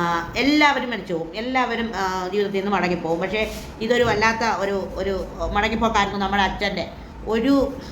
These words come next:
പെട്ടെന്നുണ്ടായ ഒരു അസുഖവും പെട്ടെന്ന് പോയതുമാണ്. അപ്പോൾ, ആ, ഒരുപാട്, ഒരുപാട് പേർക്കുണ്ടാകുന്ന, പെട്ടെന്നുണ്ടാകുന്ന ദുഃഖങ്ങളെല്ലാം നമ്മൾ മനസ്സിലാക്കിക്കൊണ്ട്, ആ, എല്ലാവർക്കും വേണ്ടി പ്രാർത്ഥിക്കുന്നു. നന്ദു മഹാദേവ എന്ന് പറയുന്ന എല്ലാ, അവനെ എല്ലാവർക്കും അറിയാം നന്ദുവിനെ.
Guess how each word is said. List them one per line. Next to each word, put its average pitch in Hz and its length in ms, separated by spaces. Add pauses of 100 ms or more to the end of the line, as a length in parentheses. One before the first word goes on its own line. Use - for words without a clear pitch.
(180)
പെട്ടെന്നുണ്ടായ 247 580 (140)
ഒരു 220 140 (500)
അസുഖവും 214 480
പെട്ടെന്ന് 254 360
പോയതുമാണ്. 190 520
അപ്പോൾ, 226 180 (180)
ആ, 185 40 (260)
ഒരുപാട്, 254 320 (240)
ഒരുപാട് 247 480
പേർക്കുണ്ടാകുന്ന, 226 640
പെട്ടെന്നുണ്ടാകുന്ന 226 600 (420)
ദുഃഖങ്ങളെല്ലാം 208 640
നമ്മൾ 202 140 (100)
മനസ്സിലാക്കിക്കൊണ്ട്, 190 760 (520)
ആ, - 20 (520)
എല്ലാവർക്കും 240 440
വേണ്ടി 202 160
പ്രാർത്ഥിക്കുന്നു. 170 460
നന്ദു 202 220 (100)
മഹാദേവ 220 360 (140)
എന്ന് 208 160
പറയുന്ന 208 260
എല്ലാ, 185 160 (220)
അവനെ 208 240
എല്ലാവർക്കും 247 320
അറിയാം 202 220
നന്ദുവിനെ. 175 300